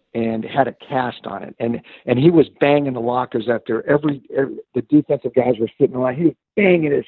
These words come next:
hand on the lockers, going through, and "We're gonna do this, and we played like crap, and we gotta go out and we gotta win, and we're gonna win this game." And, you know, and sure enough, we did. We, we were on the road, and we ended up beating Iowa State that last year, which was a, a big win for us. Just, just intensity,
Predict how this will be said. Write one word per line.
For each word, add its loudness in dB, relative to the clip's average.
hand -4
on -6
the -4
lockers, -2
going 0
through, 4
and -4
"We're 6
gonna 2
do 4
this, 2
and -2
we 0
played 2
like -4
crap, -10
and 2
we 0
gotta 4
go 2
out 0
and -4
we 0
gotta 4
win, 0
and -2
we're 4
gonna 0
win 2
this 0
game." -14
And, -20
you 2
know, 4
and -4
sure -4
enough, 0
we -12
did. 6
We, -2
we -2
were 0
on -6
the -2
road, 4
and -6
we -2
ended -2
up 0
beating -4
Iowa -2
State 0
that -12
last -2
year, -2
which -6
was -2
a, -2
a -12
big 4
win 0
for 0
us. 0
Just, 4
just 4
intensity, 2